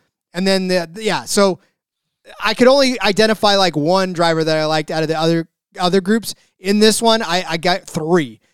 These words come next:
So I figured three drivers for plus one forty-five. That's not a bad deal. So, um, give me the winning truck number between twenty and forty-nine at plus one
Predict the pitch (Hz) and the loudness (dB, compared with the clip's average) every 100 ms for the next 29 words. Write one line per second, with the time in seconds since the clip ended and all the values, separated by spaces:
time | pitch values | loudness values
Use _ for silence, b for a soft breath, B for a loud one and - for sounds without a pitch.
0 | _ - 185 220 208 - 214 254 220 220 | _ -2 0 2 2 2 0 0 2 0
1 | 214 202 185 - 190 196 185 170 170 165 | -2 -4 -4 -2 -2 -2 -6 -2 -2 -2
2 | - 165 175 - _ _ _ 190 202 208 | 0 0 -2 -6 _ _ _ -6 -4 -2
3 | 190 160 160 147 143 156 131 - 143 131 | -2 -2 -4 -4 -6 -6 -6 -6 -6 -6
4 | - _ _ 143 147 135 131 - 185 190 | -10 _ _ -12 -10 -10 -14 -2 0 2
5 | 175 165 185 175 - 180 175 160 151 147 | 0 0 -2 -4 -2 -2 -2 -6 -6 -6
6 | 175 147 - 165 160 - _ _ 147 - | -6 -6 -4 -4 -4 -10 _ _ -14 -2
7 | 170 156 156 151 147 127 - 156 - 135 | -2 -2 -6 -8 -8 -10 -6 -6 -8 -8
8 | 156 156 | -6 -6